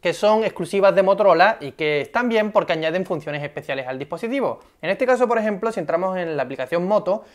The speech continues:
encontramos un asistente que nos permite personalizar, por ejemplo, el teléfono, añadiendo una ubicación, eh, para que haga algo en concreto. Puedo decirle que cuando esté en casa,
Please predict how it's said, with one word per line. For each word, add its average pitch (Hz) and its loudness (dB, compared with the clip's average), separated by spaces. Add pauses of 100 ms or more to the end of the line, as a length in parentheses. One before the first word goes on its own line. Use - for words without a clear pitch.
(120)
encontramos 160 0
un 214 -2
asistente 233 -2
que 156 -6
nos 156 -4
permite 175 -2
personalizar, 190 -2
por 151 -2
ejemplo, 180 -4
el 185 -2
teléfono, 220 -2 (300)
añadiendo 180 2
una 202 0
ubicación, 214 0
eh, 156 -4
para 156 0
que 165 0
haga 196 2
algo 208 0
en 156 -2
concreto. 143 -2
Puedo 151 -2
decirle 160 -2
que 143 -10
cuando 131 -8
esté 180 -6
en 165 -4
casa, 196 2